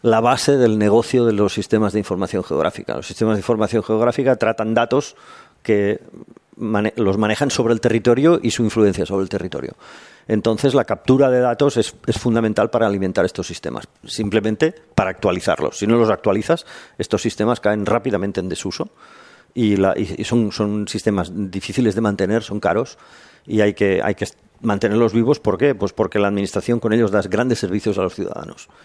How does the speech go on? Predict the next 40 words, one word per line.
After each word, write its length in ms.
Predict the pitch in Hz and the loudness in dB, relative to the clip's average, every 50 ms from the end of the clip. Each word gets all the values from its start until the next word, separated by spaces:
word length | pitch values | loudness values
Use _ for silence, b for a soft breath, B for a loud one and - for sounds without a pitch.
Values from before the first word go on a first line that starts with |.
| 143 139 | -6 -2
No 100 | 117 120 | 0 0
solo 180 | - - 101 95 | 2 2 2 2
la 40 | |
administración, 480 | 95 92 90 - - - - - - 104 | 2 0 -4 -6 -8 -10 -10 -8 -6 -6
¿eh? 100 | 151 165 B B B B B B B B | -6 -8 B B B B B B B B
Hay, 140 | - - | -14 -14
por 220 | - - - - 78 | -12 -10 -8 -8 -6
ejemplo, 280 | - 110 98 - 123 | -6 -4 -2 0 0
empresas 340 | 110 101 - 101 - 107 95 | 0 0 -2 -2 -2 -2 0
de 120 | 95 104 98 | 2 0 0
utilities 500 | 90 - 107 110 110 - 139 131 - B B B B B | 0 0 -2 -2 0 0 -2 -2 -4 B B B B B
sin 220 | B - - 90 90 | B -12 -8 -4 -2
un 100 | 104 107 | -2 0
sistema 300 | - 117 - 113 104 104 | 0 0 0 0 0 0
de 60 | 98 | 0
información 420 | 92 101 90 95 95 - 98 92 | 0 -2 -4 -4 -4 -4 -6 -6
geográfico 420 | - 104 95 95 98 - 120 110 113 | -2 -2 0 0 0 -2 -2 -4 -4
no 80 | 104 | -4
serían 260 | 92 - 95 92 92 90 | -4 -2 -2 -2 -2 -2
capaces 400 | - 98 - 90 - - 107 - | -2 0 0 0 0 0 -2 -2
de 60 | 104 | -2
dar 80 | 98 | -2
el 80 | 92 90 | -2 0
servicio 320 | - 92 95 90 - 101 | -2 -2 -4 -4 -6 -6
que 80 | - - | -6 -6
dan 120 | - - | -8 -8
a 40 | 80 | -8
los 100 | 90 - | -10 -10
ciudadanos, 540 | - - - - - - - - - - - | -10 -10 -10 -10 -10 -12 -16 -18 -20 -20 -16
¿vale? 200 | - - 143 196 _ B B B B B B B B B B B | -12 -12 -12 -12 _ B B B B B B B B B B B
Entonces, 460 | B 95 87 117 107 - 110 - - B B B B B B B B B B | B -2 -2 0 0 0 -2 -4 -4 B B B B B B B B B B
se 180 | - - 127 | -4 -2 0
nos 200 | 113 113 107 - | 0 0 -2 -2
plantea 440 | - 120 110 104 107 127 131 143 151 | 0 0 0 0 2 2 2 2 2
la 140 | 151 143 131 | 2 0 -2
necesidad 520 | 127 120 - 127 107 - 127 120 135 139 | -2 -2 -4 -2 0 0 2 4 4 4
de 140 | 143 143 117 | 4 2 2
crear 300 | - 113 107 110 120 123 | 2 2 2 4 2 2
una 180 | 139 135 131 131 | 2 2 4 4
división 640 | 135 135 127 123 - - 135 131 143 160 175 165 | 4 4 2 0 0 0 0 2 2 0 -4 -6